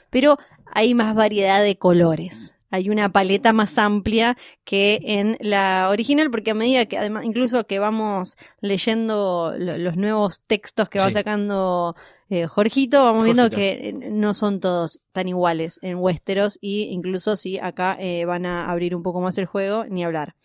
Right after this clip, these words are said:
Speaker 2: La sinopsis oficial reza, ocurre miles de años antes de los eventos de Game of Thrones y relata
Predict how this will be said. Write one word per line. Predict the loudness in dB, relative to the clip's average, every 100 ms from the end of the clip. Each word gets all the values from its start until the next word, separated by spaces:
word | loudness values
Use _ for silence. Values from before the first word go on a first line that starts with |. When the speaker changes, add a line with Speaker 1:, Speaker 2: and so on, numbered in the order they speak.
| -20 -20 _
Speaker 2:
La | 0 2
sinopsis | 2 2 2 2 0 2
oficial | 0 0 0 4 4 4
reza, | 2 2 2 0 0 0 -2
ocurre | 2 4 6 6 4 4
miles | 4 4 4 4
de | 2
años | 2 0 0
antes | 0 2 0 -2
de |
los | -2 -2
eventos | -2 -2 -2 -2 -2 -4 -14 -20 _
de | -2 -2 -2
Game | -2 0 0
of | -2 0
Thrones | 2 4 2 0
y | 2 4 2 2
relata | 2 4 4 2 2